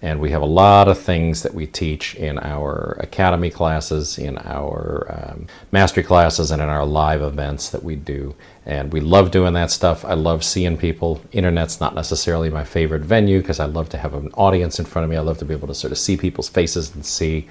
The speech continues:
you know, what it is they're thinking or what it is that, uh, uh, is registering for them and what maybe isn't, right? What's clear, what isn't clear.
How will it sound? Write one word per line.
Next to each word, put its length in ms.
you 80
know, 140
what 240
it 120
is 160
they're 140
thinking 540
or 140
what 240
it 120
is 220
that, 420
uh, 220
uh, 380
is 160
registering 800
for 280
them 280
and 220
what 180
maybe 300
isn't, 300
right? 240
What's 280
clear, 380
what 180
isn't 280
clear. 320